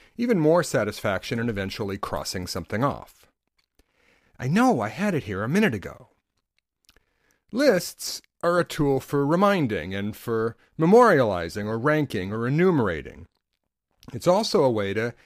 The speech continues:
categorize or group things or people. You're either on the list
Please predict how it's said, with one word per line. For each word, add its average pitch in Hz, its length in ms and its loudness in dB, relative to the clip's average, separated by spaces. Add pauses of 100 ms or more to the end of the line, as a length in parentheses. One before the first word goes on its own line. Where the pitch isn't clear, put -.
(160)
categorize 113 800 -2
or 117 80 -2
group 151 460 2
things 113 560 -4
or 107 80 -4
people. 87 400 -6
You're 98 200 -4
either 95 300 -4 (240)
on 127 300 4
the 131 80 2
list 82 500 -6